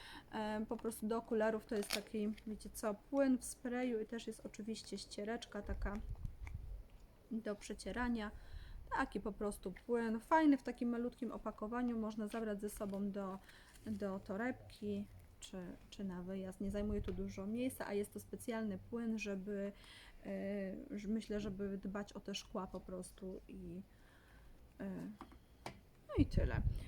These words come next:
Wiecie co, dziewczyny, chyba to jest wszystko. Myślę, że o niczym nie zapomniałam. Jeśli tak,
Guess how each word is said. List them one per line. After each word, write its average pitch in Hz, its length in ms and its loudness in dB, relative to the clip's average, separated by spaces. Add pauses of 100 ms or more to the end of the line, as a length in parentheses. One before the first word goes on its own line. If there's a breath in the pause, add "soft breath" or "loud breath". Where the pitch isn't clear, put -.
(140 loud breath)
Wiecie 349 200 8
co, 226 180 2
dziewczyny, 247 380 4
chyba 466 240 4
to 294 140 4
jest 247 200 2
wszystko. 214 540 -2
Myślę, 311 300 6
że 302 160 4
o 311 80 6
niczym 285 360 8
nie 233 120 4
zapomniałam. 202 760 2
Jeśli 311 340 2
tak, 233 440 0